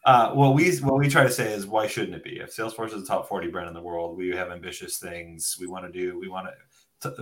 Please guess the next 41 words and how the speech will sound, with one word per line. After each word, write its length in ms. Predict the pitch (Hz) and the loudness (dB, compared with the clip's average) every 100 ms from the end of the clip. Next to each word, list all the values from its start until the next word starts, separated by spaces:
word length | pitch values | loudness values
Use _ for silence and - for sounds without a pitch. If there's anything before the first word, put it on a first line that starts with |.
| - | 0
forty 360 | 139 135 123 | 6 6 6
is 160 | 107 98 | 2 -2
the 80 | 110 | -2
lowest 440 | 110 131 120 - | 4 4 4 0
we 140 | 113 107 | -2 -2
will 160 | 104 | 0
ever, 220 | 107 107 | -2 -4
hopefully 420 | 98 110 - 104 104 | -4 -4 -6 -6 -6
ever 200 | 101 98 | -6 -6
be 180 | 104 | -6
again. 380 | 95 87 85 101 - - - - | -6 -6 -8 -10 -14 -20 -4 6
Um, 720 | 139 127 120 113 110 107 104 _ _ _ _ _ _ _ _ _ _ | 8 10 10 6 2 -4 -18 _ _ _ _ _ _ _ _ _ _
let's 200 | 143 135 | 2 6
operate 260 | 151 135 131 | 8 8 6
at 60 | 127 | 4
that 180 | 120 | 4
level 360 | 131 117 85 - _ _ | 4 0 -2 -12 _ _
and 220 | 127 117 | -2 -2
hold 180 | 113 123 | -2 -2
ourselves 280 | 123 123 110 | -2 -4 -6
accountable 360 | 110 123 - 95 | -6 -6 -6 -10
to 80 | |
that. 240 | 87 82 73 | -6 -6 -6
And 80 | 101 | -8
I 100 | 101 | -6
think 220 | 131 127 | -6 -6
that 120 | 107 | -2
that's, 420 | 113 101 - - _ _ _ - | 0 0 -4 -8 _ _ _ -6
you 80 | |
know, 100 | 117 | 0
hopefully 220 | 139 139 117 | 4 4 2
you're 100 | 107 | 2
seeing 220 | 131 120 | 0 0
it 60 | |
in 80 | 110 | -2
the 80 | 107 | -6
work 180 | 107 107 | -8 -8
that 80 | 98 | -12
we're 100 | 90 | -12
putting 300 | - 95 90 | -10 -10 -8
forth, 320 | 107 113 113 | -4 -4 -6